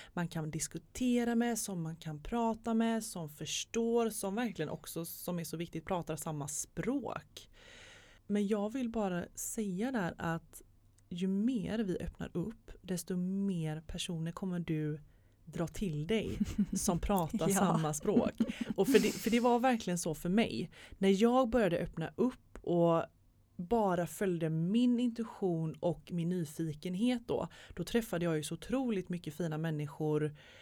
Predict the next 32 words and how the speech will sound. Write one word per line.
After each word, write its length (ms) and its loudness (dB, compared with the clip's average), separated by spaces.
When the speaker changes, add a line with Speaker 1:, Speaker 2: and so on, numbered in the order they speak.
Speaker 1:
som 220 -2
jag 200 2
connectade 500 -2
med, 340 0
som 140 -4
man 100 -2
tänkte 340 -6
så 120 -2
här: 280 0
"Jaha, 640 4
okej, 580 4
du 440 4
är, 400 2
du 280 4
är 80 -2
sån", 720 4
inom 240 8
situationstecken 920 2
som 120 0
man 140 2
ibland 340 4
får, 360 6
eh, 280 6
ja, 180 -4
det 80 -2
är 20 -2
så 120 -4
roligt 260 -2
när 80 -2
man 100 -2
sätter 260 -6
den, 180 -6